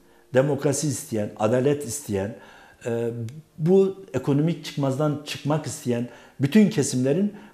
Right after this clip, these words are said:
bu çerçevede bu, e, savaş politikalarına karşı durması gerekiyor.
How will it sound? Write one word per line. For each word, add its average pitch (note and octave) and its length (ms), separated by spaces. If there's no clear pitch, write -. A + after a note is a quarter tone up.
bu F#3+ 100
çerçevede C#3+ 680
bu, D#3+ 580
e, C3 40
savaş E3 280
politikalarına D3 560
karşı C#3+ 260
durması G#2 340
gerekiyor. - 440